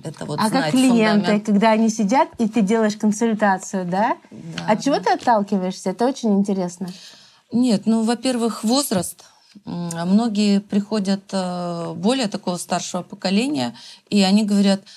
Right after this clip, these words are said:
Speaker 1: «Пожалуйста, что-то классическое, пожалуйста, только вот не надо там висок, только не надо что-то ещё». Э, ты понимаешь, что не надо, ну, где-то делаешь, короче, чёлку, а другим слоем, да, накрываешь её.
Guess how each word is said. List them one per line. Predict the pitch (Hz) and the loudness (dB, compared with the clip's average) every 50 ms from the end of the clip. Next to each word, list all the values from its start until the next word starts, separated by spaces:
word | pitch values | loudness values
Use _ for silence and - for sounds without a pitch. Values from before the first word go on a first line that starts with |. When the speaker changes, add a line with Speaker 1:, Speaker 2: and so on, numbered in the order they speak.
| - _ _ _ | -20 _ _ _
Speaker 1:
«Пожалуйста, | 214 202 214 208 196 - - | 2 2 2 2 2 -2 -4
что-то | - - 240 247 240 - | -4 -4 -4 -6 -4 -4
классическое, | 254 247 240 - - 175 - - - - - - 196 190 190 185 - | -4 -4 -2 -2 -4 -4 -4 -6 -8 -10 -6 -4 -2 -2 -2 -4 -4
пожалуйста, | - 202 208 214 202 202 - 208 202 | -2 0 2 2 2 2 0 -4 -2
только | - 240 277 262 - 247 | 0 0 -2 0 0 0
вот | 214 226 226 - | 0 0 -2 0
не | 233 220 | 0 2
надо | 214 208 226 214 202 226 220 214 214 208 | 4 4 4 2 2 2 2 0 0 0
там | - 202 202 208 208 208 196 185 - - | 2 4 4 6 6 6 4 2 0 2
висок, | 208 196 226 233 - - 196 190 190 - - _ - - - _ | 4 4 4 4 2 2 2 2 2 -2 -10 _ -20 -20 -20 _
только | - 202 233 233 - 247 | 0 0 0 2 2 2
не | 240 240 233 | 2 4 4
надо | 220 214 220 208 214 | 4 2 2 0 -2
что-то | 208 - - - 214 202 202 214 | -4 -6 -4 -4 -4 -4 0 2
ещё». | 208 202 202 202 - - - 180 175 170 165 165 - - - - - - 196 - - | 2 2 2 0 -2 -6 -6 -4 -6 -6 -6 -8 -14 -20 -20 -20 -20 -20 -20 -10 -6
Э, | - 185 175 170 165 - - - - - - - 202 - | -4 -2 -2 -2 -4 -4 -6 -6 -6 -8 -10 -12 -12 -8
ты | - 226 | -8 -6
понимаешь, | 220 294 285 320 349 320 277 208 180 170 175 | -2 0 0 0 2 2 2 2 2 0 -2
что | - - - - 185 | -4 -6 -4 0 4
не | 196 202 208 | 6 6 6
надо, | 214 196 170 160 156 151 160 156 | 6 6 4 2 2 0 -2 -2
ну, | 170 185 180 | -2 -2 -4
где-то | 170 180 190 277 277 - 165 | -4 -4 -4 -4 -2 -4 -4
делаешь, | 151 170 165 160 160 160 156 - | -2 -2 0 0 0 -2 -2 -6
короче, | - - 180 180 180 175 175 - - 165 151 | -4 -2 -2 0 0 -2 -4 -4 -4 -4 -4
чёлку, | 156 - - - 220 240 240 233 226 - - 214 202 196 196 - - - _ _ | -4 -4 -2 0 2 2 2 0 -4 -4 0 0 0 0 0 -4 -14 -20 _ _
а | - 196 185 175 170 165 165 165 | 0 2 2 2 2 0 -2 -4
другим | 175 165 208 190 165 175 202 196 | -2 0 0 0 2 4 2 2
слоем, | 202 - - 196 185 185 180 170 170 | 2 2 0 0 0 0 0 -2 -2
да, | 170 196 226 | 0 0 0
накрываешь | 220 180 131 - - 170 165 165 170 160 165 156 - - | 0 -2 -4 -4 -6 -4 -2 0 0 0 -2 -2 -6 -8
её. | 160 156 165 156 156 156 | -8 -6 -6 -6 -6 -8